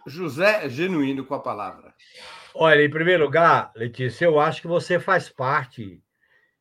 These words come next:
Speaker 2: desse polo de esquerda com pluralidade teórica e ideológica que devia construir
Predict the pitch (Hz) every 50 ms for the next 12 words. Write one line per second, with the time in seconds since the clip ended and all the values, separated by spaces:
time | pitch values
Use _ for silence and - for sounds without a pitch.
0 | _ _ 101 139 165 165 - - 190 135 - - 196 202 214 214 196 180 156 135
1 | 151 160 135 - - - _ - 135 143 160 175 175 170 185 170 - - 156 147
2 | 131 - 175 190 185 175 175 165 147 143 139 120 139 131 131 123 - - 156 147
3 | 127 127 139 156 160 147 135 - 135 117 117 123 113 107 110 120 135 139 - -
4 | 147 151 147 139 143 127 113 127 147 156 156 - 160 160 147 135 - - 143 135
5 | 120 120 120 127 151 175 170 -